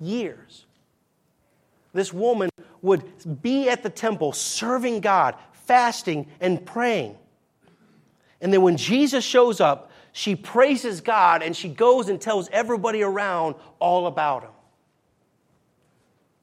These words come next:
Think about that. Hannah was faithful. For eighty-four years as a widow, being faithful to God's service, fasting and praying.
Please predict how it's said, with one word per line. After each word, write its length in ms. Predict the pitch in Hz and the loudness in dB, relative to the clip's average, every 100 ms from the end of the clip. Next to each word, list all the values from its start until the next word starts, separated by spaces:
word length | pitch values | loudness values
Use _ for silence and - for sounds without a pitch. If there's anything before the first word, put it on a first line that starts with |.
| _ | _
Think 200 | 214 196 | -6 -6
about 240 | 143 123 123 | -6 -6 -6
that. 320 | 113 - - | -6 -8 -12
Hannah 340 | 214 220 190 | -6 -4 -4
was 260 | 135 139 - | -4 -6 -10
faithful. 640 | - 208 208 180 - 104 _ _ _ _ | -6 -2 -2 -4 -14 -16 _ _ _ _
For 120 | - - | -12 -2
eighty-four 500 | 262 302 311 302 269 | 0 0 0 0 0
years 340 | 247 269 240 | 0 -2 0
as 140 | 214 190 | 0 0
a 60 | |
widow, 400 | 202 247 202 143 - - | 0 0 0 -2 -6 -4
being 200 | 220 190 | -2 0
faithful 460 | - 277 262 208 | 0 0 0 -4
to 80 | 190 | -6
God's 400 | 175 214 202 185 | -4 2 2 2
service, 400 | - 226 170 - | 0 0 0 -4
fasting 480 | - 277 285 277 196 | 0 4 4 2 -4
and 140 | 170 | -4
praying. 420 | 190 254 247 151 | -2 0 0 -2